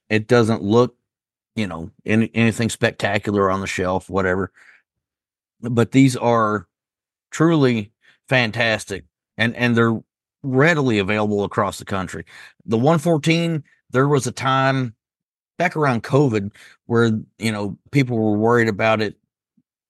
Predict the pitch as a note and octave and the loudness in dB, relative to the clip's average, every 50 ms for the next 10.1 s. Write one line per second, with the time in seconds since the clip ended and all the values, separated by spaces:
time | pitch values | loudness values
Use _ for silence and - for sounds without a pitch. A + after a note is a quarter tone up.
0 | _ _ - - - _ _ _ - - - - A2 G#2+ B2+ B2+ A2+ G#2+ B2+ B2 | _ _ -20 -20 -20 _ _ _ -20 -16 -14 -6 -2 2 2 2 2 2 0 0
1 | - - A#2 - C#3 C#3+ C3+ A2 - F#2 - - G#2 G#2 G#2+ G#2+ G#2 G2+ F2+ - | 0 -2 -4 -2 0 0 0 0 -2 -4 -6 -6 -4 -2 0 0 0 -2 -2 -2
2 | E3+ F#3 F3+ D#3 B2 F#2+ F#2+ G2+ G2+ F#2 F2+ F2+ F#2 G#2 - - - _ - - | -2 -2 0 0 -2 -2 0 0 0 0 -2 -4 -6 -6 -8 -10 -16 _ -20 -20
3 | _ _ _ _ - A2 A2+ A2+ A2 A2 A2+ G2 G#2 G2+ - C3+ C3+ B2+ B2 A2 | _ _ _ _ -4 -2 0 0 2 2 0 0 -2 0 2 4 4 4 2 0
4 | G2 E2+ F#2 - - D3+ D#3 B2 G#2 G#2 G#2 G2 G2+ G#2+ - B2 B2 A#2+ B2 A#2 | -4 -6 -6 -2 -2 0 0 0 0 0 0 0 -2 -4 -4 -2 0 0 2 0
5 | G#2+ - - - C3 B2 A#2 A#2 A2+ A2 G#2 - - - _ _ - F#2+ G#2 G#2 | 0 -2 0 0 2 2 2 0 0 -2 -4 -6 -10 -20 _ _ -6 -2 -2 -2
6 | G2+ G2+ - - G2 G2 F#2+ F#2+ F#2+ G2 G2 - - _ - G2 G2+ G2 G2 - | -2 -4 -6 -6 -4 -2 -2 -2 -4 -4 -6 -8 -10 _ -8 -8 -6 -6 -8 -8
7 | - - G#2 F#2 - G2+ A2+ A#2 A2 G#2 G2+ G2+ G#2 G#2 G2+ G2 F#2+ F#2 G2+ G2+ | -6 -6 -6 -4 -2 0 2 2 2 2 2 2 2 0 0 0 0 0 0 0
8 | G2 G2 G2 F#2 - G2+ F2+ - G#2+ G#2 G#2 G2+ F#2+ F#2 - - - - - _ | -2 -2 -6 -6 -6 -8 -6 -2 0 0 0 0 -4 -8 -12 -16 -20 -20 -20 _
9 | _ _ _ - - G#2 A#2+ A2+ - - G2+ F2+ G#2 G2+ G#2 G#2+ A2 G#2 F#2 F#2+ | _ _ _ -10 -4 0 0 0 0 0 -2 0 0 2 2 0 0 0 -2 -2
10 | F#2+ F#2+ | -4 -4